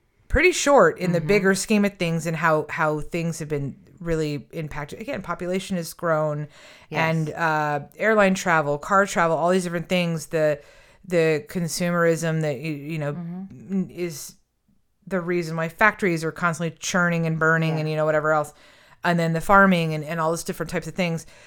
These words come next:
Speaker 1: So in this, the span of his lifetime, it's like all these gross outputs have, have cranked up. Um, and
Speaker 2: Overfishing, yeah.
Speaker 1: and, but there again, places where they slowed that down and had, like, no fishing zones.
Speaker 2: Mm-hmm.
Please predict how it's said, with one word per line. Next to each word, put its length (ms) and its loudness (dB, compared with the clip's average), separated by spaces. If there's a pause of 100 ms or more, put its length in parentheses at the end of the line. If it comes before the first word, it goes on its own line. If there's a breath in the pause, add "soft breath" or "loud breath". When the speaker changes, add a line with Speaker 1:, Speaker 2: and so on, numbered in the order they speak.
Speaker 1:
So 300 4
in 160 -2
this, 320 -4
the 240 -2
span 540 -2
of 80 -4
his 200 -4
lifetime, 640 0
it's 140 -6
like 180 -4
all 540 4
these 240 -4
gross 560 -2 (280)
outputs 680 0
have, 260 -6
have 160 -8
cranked 340 -4
up. 240 -2 (560 loud breath)
Um, 600 0 (100)
and 500 -2
Speaker 2:
Overfishing, 720 -8
yeah. 300 -14 (380)
Speaker 1:
and, 440 4
but 240 2 (220)
there 160 4
again, 340 2
places 540 0
where 300 6
they 640 0
slowed 340 2
that 180 2
down 240 4
and 80 -2
had, 200 0
like, 180 0
no 160 0
fishing 400 -2
zones. 460 -2
Speaker 2:
Mm-hmm. 80 -8